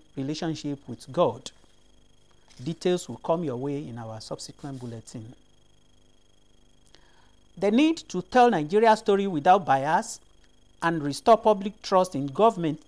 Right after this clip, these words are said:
and in government institutions have been amplified by the Voice of Nigeria, calling,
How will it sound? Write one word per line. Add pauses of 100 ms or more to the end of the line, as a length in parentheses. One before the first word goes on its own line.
and
in
government
institutions (480)
have
been (760)
amplified (340)
by
the
Voice
of
Nigeria, (1160)
calling,